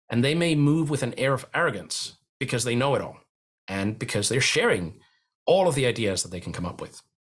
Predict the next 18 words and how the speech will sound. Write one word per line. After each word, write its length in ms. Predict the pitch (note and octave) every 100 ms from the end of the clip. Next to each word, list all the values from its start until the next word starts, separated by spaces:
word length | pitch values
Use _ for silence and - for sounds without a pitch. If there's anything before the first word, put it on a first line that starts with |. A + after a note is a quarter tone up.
| _ - - - _ _ _ _ -
When 160 | C3+
working 260 | F#3 B3 B3
with 120 | F3
inventors, 680 | C3 C#3+ C3+ F2 - - - -
one 140 | A2 C#3
of 60 |
the 60 | B2+
best 360 | G2+ D3 -
things 240 | - C3+ -
you 60 |
can 340 | B2 G#2 G2+ -
add 220 | B2+ D#3+ -
to 60 |
your 260 | G2 A2+ F3+
vocabulary 680 | E3 C#3+ G#2 F2+ E2+ - - _ _ _ _
is 460 | G2 G2 F#2 - - _ -
this 200 | A2 -
phrase. 380 | G2+ - -